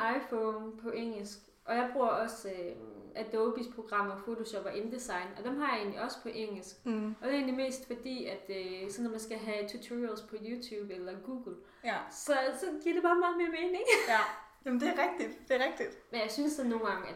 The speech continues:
Speaker 1: det bliver lidt for meget.
Speaker 2: Ja.
Speaker 1: Altså sådan, når folk, de retter en.
Speaker 2: Altså, jeg synes, det kan være sjovt nok, altså, hvis det er, at folk, de gør det som sådan en, en spøj, ikke?
Speaker 1: Ja,
Speaker 2: Altså,
Speaker 1: lidt
Speaker 2: hvis
Speaker 1: kærligt.
Speaker 2: det, hvis det er bare sådan lidt kærligt ment.
Speaker 1: Ja.
Speaker 2: Det er ikke, fordi de sådan vil have, at man skal lave om på sig selv, eller lave om
Speaker 1: Ja.
Speaker 2: på det, man må. Eksempel også, hvis det,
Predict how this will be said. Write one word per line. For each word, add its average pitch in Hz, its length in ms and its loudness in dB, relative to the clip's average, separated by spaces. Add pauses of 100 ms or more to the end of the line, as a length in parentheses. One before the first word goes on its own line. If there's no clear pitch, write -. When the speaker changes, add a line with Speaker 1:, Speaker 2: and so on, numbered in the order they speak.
Speaker 1:
det 180 100 -12
bliver 196 200 -2
lidt 190 180 -8
for 185 80 -12
meget. 156 340 -4 (340)
Speaker 2:
Ja. 202 120 -4 (240)
Speaker 1:
Altså 208 240 -12
sådan, 175 300 -12 (140)
når 196 200 -14
folk, 180 320 -8
de 185 40 -14
retter 165 280 -10 (100)
en. - 60 -16 (220)
Speaker 2:
Altså, 240 180 2
jeg 226 100 8
synes, 294 160 -2
det 339 100 2
kan 240 120 4
være 196 220 4
sjovt 240 480 6
nok, 196 320 -2
altså, 196 240 -2
hvis 196 200 -8
det 185 140 0
er, 185 120 2 (140)
at 196 140 -2
folk, 208 220 2
de 208 80 -6
gør 196 280 0
det 202 240 2 (320)
som 202 240 -10
sådan 202 160 -8
en, 196 320 -8 (140)
en 208 140 -4
spøj, 180 320 0 (160)
ikke? - 120 -4
Speaker 1:
Ja, 190 80 2
Speaker 2:
Altså, - 160 -2
Speaker 1:
lidt 226 120 2
Speaker 2:
hvis 208 120 -4
Speaker 1:
kærligt. 226 200 2
Speaker 2:
det, 202 80 0
hvis 226 140 6
det 247 100 4
er 233 120 6
bare 226 100 6
sådan 240 180 4
lidt 240 120 -2
kærligt 233 400 8
ment. 202 140 0
Speaker 1:
Ja. 202 60 2
Speaker 2:
Det 196 100 2
er 226 40 8
ikke, 247 100 4
fordi 247 160 2
de 220 80 2
sådan 214 140 -2
vil 208 120 6
have, 226 80 12
at 226 60 12
man 226 100 4
skal - 160 0
lave 185 180 4
om 220 240 4
på - 60 -6
sig - 180 -10
selv, 180 300 -2
eller 202 160 -2
lave 190 180 2
om 220 100 4
Speaker 1:
Ja. 202 180 2
Speaker 2:
på 190 60 0
det, 196 120 -2
man 196 160 -4
må. 202 80 0
Eksempel 214 340 4
også, 220 120 6
hvis 226 100 -4
det, 202 220 4